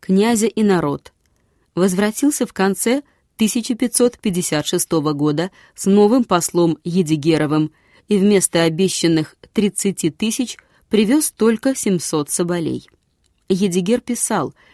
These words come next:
что земля его, разоренная Шибанским царевичем, не может дать более. Но Куров говорил противное, и царь велел заключить посла сибирского.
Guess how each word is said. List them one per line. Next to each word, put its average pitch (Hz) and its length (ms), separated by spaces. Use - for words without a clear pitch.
что - 220
земля 190 420
его, 143 360
разоренная 190 760
Шибанским 170 760
царевичем, 165 720
не 254 160
может 175 400
дать 156 180
более. 151 520
Но 208 200
Куров 240 340
говорил 247 400
противное, 156 880
и 185 120
царь 233 320
велел 202 360
заключить 208 560
посла 170 360
сибирского. 135 680